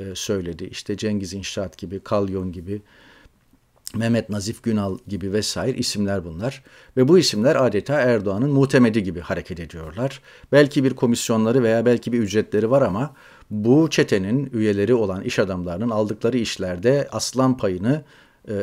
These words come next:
Erdoğan ve ailesinin aldığı ve, e, patronun o olduğu aşikar. E, Azerbaycan'daki piyango işlerini dahi,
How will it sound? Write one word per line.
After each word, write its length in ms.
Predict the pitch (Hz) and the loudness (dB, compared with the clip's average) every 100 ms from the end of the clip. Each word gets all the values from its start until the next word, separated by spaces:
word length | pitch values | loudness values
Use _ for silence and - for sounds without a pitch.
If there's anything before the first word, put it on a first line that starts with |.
| 101 | 4
Erdoğan 480 | 131 143 123 98 90 | 6 8 6 2 -2
ve 60 | |
ailesinin 640 | 85 87 87 - 92 87 | -4 -6 -6 -8 -6 -8
aldığı 600 | - 92 87 95 110 131 | -8 -8 -8 -6 -4 -2
ve, 80 | 104 | 2
e, 480 | 120 - 107 101 101 | 0 0 -4 -4 -4
patronun 520 | - 120 120 123 135 | -2 0 4 6 6
o 60 | 135 | 6
olduğu 500 | 101 87 113 147 107 | 4 2 0 0 -2
aşikar. 580 | 90 - - 113 139 - _ - - - _ 107 | -6 -6 -6 -6 -6 -14 _ -20 -20 -20 _ -2
E, 260 | 104 98 - | 0 0 0
Azerbaycan'daki 920 | 120 127 127 165 165 135 107 - - | 2 6 8 8 8 6 4 0 -6
piyango 520 | - 117 131 104 92 | 2 4 6 4 -2
işlerini 480 | 123 - 104 98 98 | -6 -6 -4 -4 -4
dahi, 360 | 92 87 143 | -6 0 0